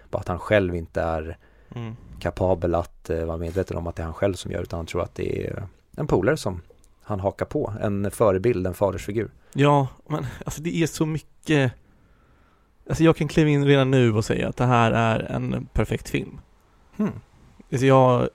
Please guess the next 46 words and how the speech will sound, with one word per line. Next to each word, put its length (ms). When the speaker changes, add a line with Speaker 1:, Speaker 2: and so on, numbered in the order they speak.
Speaker 2:
ingen 340
kritik 380
till 100
den. 120
Jag 120
har 220
snarare 320
tvärtom, 600
bara 200
massa 460
extra 280
beröm. 340
Kanske 180
till 80
och 60
med 80
en 100
elva 140
av 40
tio. 300
Speaker 1:
Oj. 260
Speaker 2:
Eh, 580
det 80
får 80
vi 60
se 80
i 40
slutet. 560
För 200
du 120
kanske 200
övertalar 340
mig 100
åt 100
andra 180
hållet. 340
Men 200
alltså 200
bara 280
saker 280
att, 80
att 300
omtycksvärdet 680
är 120
ju 100
enormt. 520